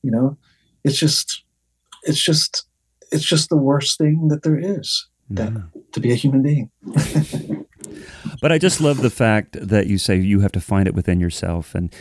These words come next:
Speaker 2: one, last thing I'll say about this is I was talking to my son who's seventeen, and I was like, "Listen, you know, don't let the actions of other people affect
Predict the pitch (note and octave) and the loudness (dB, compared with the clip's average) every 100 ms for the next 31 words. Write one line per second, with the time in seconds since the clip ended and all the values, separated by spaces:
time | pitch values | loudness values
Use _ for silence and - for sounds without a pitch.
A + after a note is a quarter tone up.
0 | - - - - G#2+ F#2+ G2+ G2+ G#2 F#2+ | -20 -20 -16 -4 -2 2 2 2 2 0
1 | F#2+ G2+ G2 F2+ - F2+ - F2 E2 - | 0 2 2 0 0 -2 0 -4 -4 -6
2 | - F2 E2+ - F#2 F2 E2+ E2 E2 F2 | -4 -4 -2 -2 -2 0 -2 -2 -4 -4
3 | F2 F2 D#2+ F2+ E2 - G2+ F2+ F2 - | -2 -2 -2 -4 -4 -2 -2 -2 -4 0
4 | F2+ E2+ E2+ E2+ D#2+ E2 F2 F#2 F2 F2 | 0 2 -2 -2 -4 -4 -2 -2 -2 -4
5 | F2 - E2+ - F#2 F2 D#2+ - - - | -4 -6 -14 -8 -2 -2 -4 -10 -20 -20
6 | _ _ A2+ G#2+ A2+ G#2+ - G2+ F#2 G2 | _ _ 0 2 4 2 2 2 2 0
7 | - F#2+ F2+ E2+ - F2+ F2 - E2+ E2+ | 0 -2 0 -2 -4 -2 -2 -2 -6 -4
8 | E2+ - - F2 - - | -6 -6 -4 -2 -4 -12